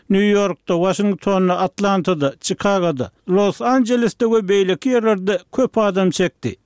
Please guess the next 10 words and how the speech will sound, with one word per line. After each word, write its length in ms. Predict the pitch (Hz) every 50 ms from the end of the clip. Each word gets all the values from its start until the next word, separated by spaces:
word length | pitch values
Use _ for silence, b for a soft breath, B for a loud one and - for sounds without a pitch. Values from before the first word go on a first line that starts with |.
| b b _
Afrikan 520 | 196 220 190 - - 190 - 233 262 269
asylly 380 | 269 254 - - 247 240 226 254
Amerikan 680 | 202 196 208 202 202 202 180 - - 202 196 180 160
kırk 300 | - - 202 185 - -
altı 300 | 196 190 165 - - 277
ýaşly 360 | 269 269 254 - - 262 240
Floyd 400 | - - 226 220 226 226 220 -
ýigirmi 340 | - 220 208 202 202 208 196
beşinji 400 | 196 190 180 139 185 202 180 196
maýda 440 | 202 202 190 180 180 170 196 220